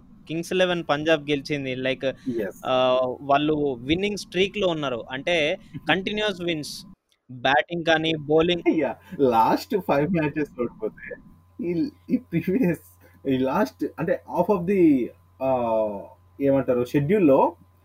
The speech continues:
Speaker 2: so, ఫస్ట్ ఫైవ్ మ్యాచెస్
Speaker 1: మ్మ్.
Speaker 2: ఓడిపోయారు. తర్వాత ఫైవ్ మ్యాచెస్ ఏంటిది, కంటిన్యూ కొడుతూనే ఉన్నారు, ఏమైంది అనేసి. అసలు ఈరోజు నేను న్యూస్ పేపర్లో చూశాను మురళి, ఒకటి చెప్పాలి, ఈ పాయింట్ చెప్పేస్తా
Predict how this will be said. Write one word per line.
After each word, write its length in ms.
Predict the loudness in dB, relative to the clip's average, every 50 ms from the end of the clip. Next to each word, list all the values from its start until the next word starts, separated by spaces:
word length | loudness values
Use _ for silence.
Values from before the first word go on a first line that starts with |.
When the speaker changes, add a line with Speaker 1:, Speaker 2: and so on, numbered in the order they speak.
| _
Speaker 2:
so, 400 | -12 -12 -4 -2 0 2 2 2 2 0 -2
ఫస్ట్ 520 | -2 -2 -2 -6 -8 _ 2 4 6 6 4
ఫైవ్ 260 | 4 2 0 0 2
మ్యాచెస్ 280 | 0 0 0 0 2
Speaker 1:
మ్మ్. 100 | 4 4
Speaker 2:
ఓడిపోయారు. 440 | 4 4 4 4 4 4 2 0 -6 -12 _ _ _ _ _ _ _ _ _ _
తర్వాత 260 | -4 -2 0 0 -2 -2 -2
ఫైవ్ 160 | -4 -2 -2
మ్యాచెస్ 340 | -2 -2 -2 -2 -2 0 0
ఏంటిది, 380 | -2 0 0 0 0 0 -2 -2 -4
కంటిన్యూ 600 | -8 _ _ _ _ -12 -6 -2 0 0 0 0
కొడుతూనే 440 | 0 0 0 0 2 2 2 2
ఉన్నారు, 220 | 2 2 2 0 0
ఏమైంది 640 | -2 0 0 2 2 2 0 0 0 0 0 -2 -2 -8 _ _ _ _ _ -4
అనేసి. 480 | 0 2 2 2 4 2 2 2 0 0
అసలు 760 | -2 -2 -2 0 2 4 6 6 6 6 4 4 2 0 -2 -8 _ _ -2
ఈరోజు 220 | 2 4 4 4
నేను 240 | 4 2 2 2 2
న్యూస్ 300 | 2 2 2 2 2 2
పేపర్లో 320 | 0 2 2 0 0 0
చూశాను 280 | 0 -2 -2 -2 -4 -2
మురళి, 200 | -2 -2 -2 -2
ఒకటి 240 | 0 0 0 -2 -2
చెప్పాలి, 300 | -4 -2 0 0 0 0
ఈ 20 |
పాయింట్ 280 | 0 -2 -2 -2 -2 -4
చెప్పేస్తా 400 | -6 -6 -8 -10 -10 -12 -18